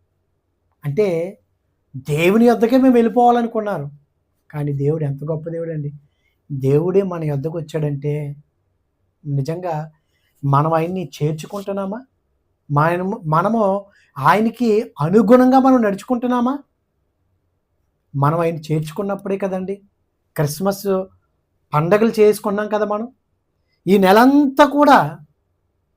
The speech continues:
క్రిస్మస్ పండగలని మనం చక్కటి బట్టలు వేసేసుకుంటాం, తిండి తినేయటం. మరి దేవునికి మనం స్థానం ఇస్తున్నామా?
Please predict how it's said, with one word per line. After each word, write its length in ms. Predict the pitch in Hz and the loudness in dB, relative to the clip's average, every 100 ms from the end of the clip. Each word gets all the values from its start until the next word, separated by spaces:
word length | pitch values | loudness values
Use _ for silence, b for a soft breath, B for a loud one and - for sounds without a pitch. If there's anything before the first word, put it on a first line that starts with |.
| _ _ _ - | _ _ _ -12
క్రిస్మస్ 460 | 156 143 180 - - | -12 -8 -8 -8 -6
పండగలని 840 | 156 165 202 202 214 202 165 175 - _ _ _ _ _ _ 147 | -4 -2 -2 -2 -2 -4 -4 -8 -12 _ _ _ _ _ _ -6
మనం 220 | 147 147 | -4 -4
చక్కటి 400 | 156 156 165 151 | -10 -12 -10 -6
బట్టలు 380 | 139 139 143 180 | -4 -4 -4 -6
వేసేసుకుంటాం, 640 | 175 156 175 170 180 180 - | -6 -10 -12 -8 -8 -8 -6
తిండి 220 | 160 190 | -4 -4
తినేయటం. 640 | 196 185 185 165 185 180 _ _ _ _ _ _ _ _ _ _ | -6 -4 -4 -4 -6 -6 _ _ _ _ _ _ _ _ _ _
మరి 400 | 147 143 139 147 - _ _ _ - | -6 -4 -2 -6 -10 _ _ _ -14
దేవునికి 520 | 131 139 151 190 190 | -2 2 2 0 -4
మనం 300 | 185 180 175 | -6 -6 -8
స్థానం 380 | 156 143 131 165 | -8 -8 -6 -6
ఇస్తున్నామా? 500 | 165 175 170 170 208 | -8 -10 -10 -10 -12